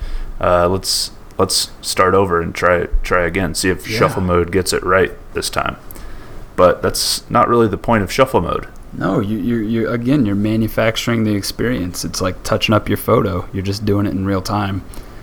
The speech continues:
Speaker 1: Yeah.
Speaker 2: To, like, yeah, all this is, like, uh, I think we talked about this last week, about trying to, like, be as efficient and, like, optimize every little piece of your life, and it just, it becomes your life. Ugh.
Speaker 1: It does.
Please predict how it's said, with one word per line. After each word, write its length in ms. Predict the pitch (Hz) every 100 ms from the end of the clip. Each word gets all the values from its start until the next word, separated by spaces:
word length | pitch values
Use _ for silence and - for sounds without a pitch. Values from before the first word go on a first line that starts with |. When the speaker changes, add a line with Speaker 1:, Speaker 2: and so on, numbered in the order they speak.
| -
Speaker 1:
Yeah. 340 | 92 131 - - - - - - - -
Speaker 2:
To, 180 | 110 98
like, 260 | 101 98
yeah, 360 | - 131 131 90
all 240 | - 117 147
this 180 | 147 131
is, 140 | 117
like, 260 | 117 110 117
uh, 340 | 110 104 101
I 60 | 101
think 180 | 220 240
we 60 |
talked 260 | - 143 139
about 220 | 123 131
this 200 | - 120 -
last 240 | - -
week, 180 | 92 90
about 260 | 101 98 -
trying 220 | 110 110
to, 40 | 107
like, 400 | 104 101 - -
be 120 | 120
as 120 | 110
efficient 640 | 104 - 120 - 123 117
and, 120 | 107 101
like, 260 | 98 95
optimize 920 | - 107 - 110 110 107 107 107 - - - - - - - - - - -
every 280 | 113 107 113
little 220 | 113 107
piece 300 | 104 107 -
of 60 | 101
your 80 | 95
life, 340 | 101 92 -
and 100 | 92 95
it 80 |
just, 360 | 95 90 - -
it 120 | 104
becomes 460 | 98 98 107 101 98
your 120 | 95
life. 420 | 87 87 87 - - - - - -
Ugh. 200 | 110 92 - - - - - - - - - - - -
Speaker 1:
It 100 | -
does. 920 | 120 107 254 165 123 - - 104 -